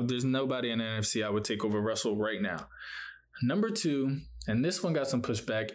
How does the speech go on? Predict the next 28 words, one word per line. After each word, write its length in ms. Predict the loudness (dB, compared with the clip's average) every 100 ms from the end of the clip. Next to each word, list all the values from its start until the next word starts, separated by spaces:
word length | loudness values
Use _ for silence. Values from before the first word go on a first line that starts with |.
| -4
Aaron 260 | -2 2 2
Rodgers. 580 | 2 0 2 2 0 0
Now, 160 | 0
I 60 | 2
know 280 | 2 2 2
Aaron 280 | 2 2 2
Rodgers 320 | 2 0 2
did 140 | 2
not 400 | 2 2 -2 -6 -10 -12 -12 -6
have 540 | -2 -2 0 -2 -2 -6 -6
a 80 | -6
typical 500 | -2 -2 0 2 2
Aaron 200 | 2 2
Rodgers 380 | 0 0 -2
season, 360 | 0 2 2 2
but 160 | 2 0
you 60 |
gotta 160 | 0 0
understand, 560 | 0 0 -2 0 0
he 260 | 2 2 0 -2
played 280 | 0 0 0
for 240 | 0 2
Mike 260 | 2 2 0
McCarthy 640 | -2 0 0 2 2 0 -2 -16 -18 -16 -6
for, 220 | -2 0
like, 180 | 0 0
a 60 |
decade, 760 | -2 0 0 0 0 0 0